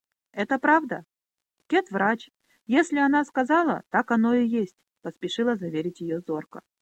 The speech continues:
«А теперь давайте садиться. Ты, Мэри, полетишь с Давидом на Поленте.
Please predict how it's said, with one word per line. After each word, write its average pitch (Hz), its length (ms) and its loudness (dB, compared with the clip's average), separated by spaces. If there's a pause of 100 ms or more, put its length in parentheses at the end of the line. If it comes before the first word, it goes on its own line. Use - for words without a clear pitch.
(540)
«А 226 140 0
теперь 339 440 2
давайте 247 420 2
садиться. 180 560 -8 (440)
Ты, 330 160 4
Мэри, 247 420 0
полетишь 185 460 0
с 247 80 -4
Давидом 233 440 0
на 254 120 2
Поленте. 233 560 -2